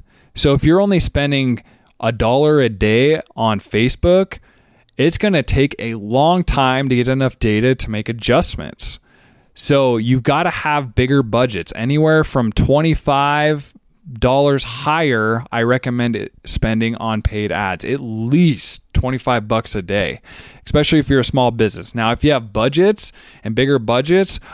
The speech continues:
I recommend spending a hundred to a thousand dollars a day on paid ads,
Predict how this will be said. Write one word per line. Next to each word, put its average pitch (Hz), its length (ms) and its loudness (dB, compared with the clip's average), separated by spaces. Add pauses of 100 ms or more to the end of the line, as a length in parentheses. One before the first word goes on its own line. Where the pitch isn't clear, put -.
I 101 100 -2
recommend 143 420 0
spending 143 280 -2
a 135 80 2
hundred 120 460 -2 (120)
to 131 120 2
a 123 60 2
thousand 143 420 0
dollars 135 400 2
a 135 60 0
day 110 340 2
on 110 280 -4
paid 131 280 0
ads, 120 420 -2